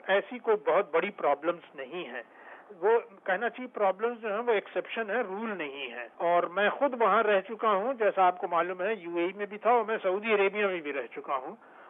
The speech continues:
और दोनों जगह मिला के मैं ग्यारह साल था। तो मैं ये कह सकता हूँ बहुत ही confidence के साथ कि ये problem होते हैं जहाँ इतने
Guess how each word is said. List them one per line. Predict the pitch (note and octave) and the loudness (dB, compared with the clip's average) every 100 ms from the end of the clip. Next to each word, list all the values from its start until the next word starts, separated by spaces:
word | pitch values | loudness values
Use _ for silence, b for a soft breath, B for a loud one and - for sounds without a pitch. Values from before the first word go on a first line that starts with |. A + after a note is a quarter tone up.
| G#3 | -8
और | |
दोनों | - F3+ G#3+ A3+ | 0 2 2 2
जगह | G#3+ G#3+ | 2 2
मिला | G3+ F#3+ | 4 2
के | F#3+ | 2
मैं | A3+ A3+ | -2 -2
ग्यारह | F#3+ G3 F#3+ | 2 4 4
साल | - D3+ | 4 0
था। | D3 C#3 C#3 B B B - | 0 -8 -10 B B B -8
तो | |
मैं | G3+ B3 A#3+ | 0 0 2
ये | B3 | 2
कह | B3 | 4
सकता | G#3 A3 G#3 A#3 | 2 0 0 0
हूँ | G3+ G#3 | 0 0
बहुत | E3+ E3+ | 0 0
ही | B3 - _ | -2 -12 _
confidence | E3+ F#3+ F#3 B3+ C4 - | 0 0 -2 -2 -4 -4
के | F3 | -6
साथ | D#3 D#3+ - - B B B B3 | 0 0 0 -8 B B B -10
कि | B3+ | -8
ये | B3+ - G#3+ | -8 -6 -2
problem | B3 A3 F#3 G3 C4+ | 0 2 2 4 0
होते | D#3+ F#3+ C4+ | 0 -4 2
हैं | C4+ C4+ | 2 2
जहाँ | G#3 E3+ B3+ A3+ | 2 4 2 2
इतने | F#3 A3 B3 C4+ A#3+ | -4 -6 0 0 0